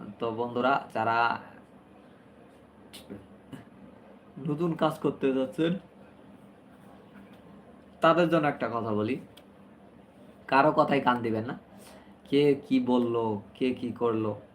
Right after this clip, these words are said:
দেখার সময় নাই। আপনার গন্তব্যে পৌঁছাতে হলে আপনার টার্গেট, আপনি যদি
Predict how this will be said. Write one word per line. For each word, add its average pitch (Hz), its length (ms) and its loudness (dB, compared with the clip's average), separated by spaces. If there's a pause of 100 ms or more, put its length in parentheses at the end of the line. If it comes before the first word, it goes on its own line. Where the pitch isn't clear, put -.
(140)
দেখার 120 260 -4
সময় 113 360 -6
নাই। 117 140 -6 (160)
আপনার 120 360 -2
গন্তব্যে 117 500 -4 (340)
পৌঁছাতে 131 380 -4
হলে 113 120 -2
আপনার 113 340 -4
টার্গেট, 117 340 -2
আপনি 139 300 -6
যদি 139 340 0